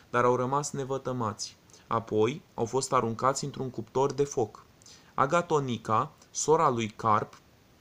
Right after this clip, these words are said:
a sărit și ea în foc împreună cu dânsii, dar focul nu i-a mistuit. La urmă, toți aceștia s-au săvârșit de sabie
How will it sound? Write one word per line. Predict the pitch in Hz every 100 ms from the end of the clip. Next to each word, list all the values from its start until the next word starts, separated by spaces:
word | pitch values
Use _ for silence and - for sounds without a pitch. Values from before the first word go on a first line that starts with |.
| _ _ -
a | 127
sărit | 123 120 135 156
și | - 160 139
ea | 135 -
în | 135
foc | 123 - 123 - -
împreună | 131 123 123 139 147
cu | - 127
dânsii, | 127 127 113 - 107 - - - -
dar | 123 117
focul | - - 117 - 123 151 175 - -
nu | 170
i-a | 175 123
mistuit. | 113 110 - 110 104 - - _ _ - -
La | - 135
urmă, | 160 135 117 107 123 147 _ -
toți | 165 170
aceștia | 160 - 131 131 - 139
s-au | - 127
săvârșit | - 123 120 - 147
de | 131
sabie | - 117 110 110 110 139